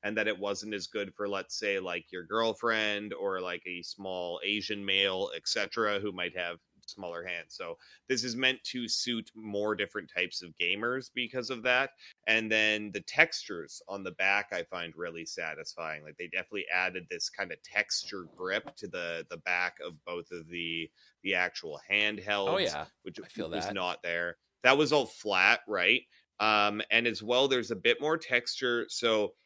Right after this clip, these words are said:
Speaker 1: one thing I like on the shoulder buttons on the Xbox controller is you'll, you'll notice there's this little divot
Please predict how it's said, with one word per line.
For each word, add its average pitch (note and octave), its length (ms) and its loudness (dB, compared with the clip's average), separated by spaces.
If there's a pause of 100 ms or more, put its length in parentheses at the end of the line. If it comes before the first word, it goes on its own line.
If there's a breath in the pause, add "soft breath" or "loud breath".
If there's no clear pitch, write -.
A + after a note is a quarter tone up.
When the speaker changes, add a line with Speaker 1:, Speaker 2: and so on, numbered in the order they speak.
(260)
Speaker 1:
one C#3+ 260 4
thing A3 200 4
I F#3 80 4
like A#2 480 4
on A2 180 -2
the G#2 80 -2
shoulder A2 480 0
buttons F#2 420 -4
on F#2 120 -6
the F2+ 100 -4
Xbox E2+ 500 -6
controller F2+ 400 -4
is E2 120 -14
you'll, F#2+ 300 -4
you'll G2+ 140 0
notice A#2 320 0
there's D#3+ 200 -6
this A#2+ 240 -6
little C3 440 0
divot G#2 360 2